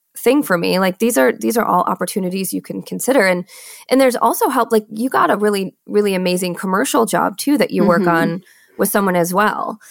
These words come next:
Speaker 2: Yes.
Speaker 1: Um, and I know you can't talk specific details about it, but, you know, how does something like, h-, like, to, to do a consistent commercial gig, how,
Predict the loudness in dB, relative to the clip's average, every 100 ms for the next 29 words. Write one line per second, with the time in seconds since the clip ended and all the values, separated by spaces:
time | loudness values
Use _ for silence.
0 | -8 0 0 2 0 2 0 -2 -8 -10
1 | -16 -20 _ 0 2 4 2 2 -2 -2
2 | -2 -2 -8 _ _ -12 -6 -4 -2 -2
3 | -2 -2 0 0 0 0 0 0 0 -2
4 | _ -2 0 -2 -8 _ _ _ _ _
5 | _ _ _ _ _ _ _ _ 0 2
6 | 2 2 0 -2 0 2 2 0 -2 -4
7 | -2 0 0 2 0 -2 -8 -4 -2 0
8 | 2 2 2 0 -2 -2 -2 -4 -2 0
9 | 0 0 -2 -2 -2 -2 -2 0 0